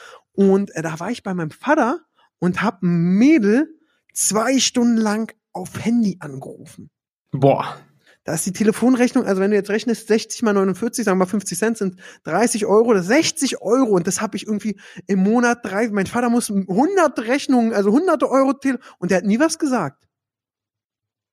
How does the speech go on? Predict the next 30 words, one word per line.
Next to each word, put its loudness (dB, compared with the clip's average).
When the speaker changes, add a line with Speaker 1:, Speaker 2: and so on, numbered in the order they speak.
Speaker 2:
Das -4
ist -6
aber 2
echt -6
übel. -2
Speaker 1:
Ja. 2
Speaker 2:
Das -8
ist -10
echt -14
richtig -6
übel. -8
Das -18
können 0
Speaker 1:
Muss 2
Speaker 2:
sich 4
Speaker 1:
man 4
Speaker 2:
die 4
Leute, 4
Speaker 1:
überlegen. -4
Speaker 2:
das -20
können -2
sich -8
die -2
Leute 0
heute -4
gar -2
nicht -2
mehr -4
vorstellen, -8
ne? -6